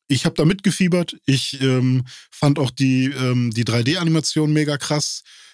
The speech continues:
Es gab auch ein paar, ähm, äh, Stunts, sag ich mal, die tatsächlich passiert sind. Also wenn da, ähm,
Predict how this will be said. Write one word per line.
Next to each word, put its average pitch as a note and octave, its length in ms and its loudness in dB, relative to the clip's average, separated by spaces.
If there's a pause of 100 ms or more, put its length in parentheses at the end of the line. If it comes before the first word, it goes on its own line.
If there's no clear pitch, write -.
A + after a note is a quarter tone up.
(120)
Es - 160 -4
gab C3 240 -2
auch C3 180 -4
ein B2+ 140 0
paar, B2 520 2
ähm, A2+ 640 -2
äh, A2 320 -2
Stunts, B2 640 -2
sag C#3+ 180 -2
ich B2+ 140 -4
mal, C3 240 2
die A#2+ 420 -2
tatsächlich C3+ 460 -2
passiert D#3 360 -2
sind. D#3 220 -2
Also A2+ 240 -2
wenn A#2 160 0
da, A2+ 360 0
ähm, A2 340 -2